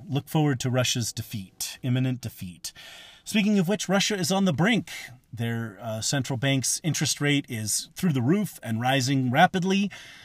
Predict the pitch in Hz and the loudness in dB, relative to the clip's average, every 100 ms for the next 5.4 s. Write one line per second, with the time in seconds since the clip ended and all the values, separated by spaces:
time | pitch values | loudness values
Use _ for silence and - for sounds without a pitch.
0 | - - 107 107 104 104 127 117 139 127 | -16 -6 -4 -2 -4 -4 -2 2 2 4
1 | 147 - 139 151 139 123 123 117 127 143 | 2 4 2 2 2 2 2 2 2 2
2 | 123 - 127 127 123 - - - 120 101 | 0 -4 2 4 4 2 0 0 -4 -6
3 | 110 113 107 104 113 113 107 - - - | -2 -2 -2 -2 -2 0 -2 -6 -20 -20
4 | - - 95 95 90 87 110 98 110 156 | -14 -6 -4 -4 -8 -8 -8 -4 0 2
5 | - 143 135 - | 4 2 2 -2